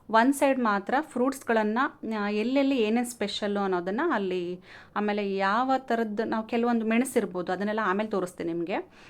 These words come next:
ಆ, ಕೋಕೋ ಫ್ರೂಟ್ ಇರ್ಬೋದು, ಅವೆಲ್ಲ ಇಲ್ಲೇ ನೋಡಿದ್ದು.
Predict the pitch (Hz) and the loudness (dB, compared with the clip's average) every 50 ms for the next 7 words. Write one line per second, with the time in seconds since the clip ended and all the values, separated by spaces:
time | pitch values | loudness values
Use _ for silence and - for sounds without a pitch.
0 | - - - - 220 208 196 196 196 190 190 190 190 196 196 - _ - - 254 | -20 -18 -8 -4 -2 0 2 2 0 0 0 -2 -2 -4 -6 -10 _ 2 4 6
1 | 240 240 240 262 254 247 - 226 220 202 202 196 185 175 185 185 185 180 196 202 | 6 6 6 2 2 2 2 -2 -2 -2 -2 -4 -4 -4 -4 -4 -2 0 -2 -2
2 | 190 190 202 214 233 254 269 277 262 254 233 214 202 190 185 - - 208 214 233 | 0 0 0 0 0 0 0 0 0 -2 -2 -4 -4 -6 -6 -6 -4 -4 -2 0
3 | 262 247 226 196 180 180 156 - 202 269 370 - | 2 2 2 2 0 -2 -4 -4 -4 -4 -4 -6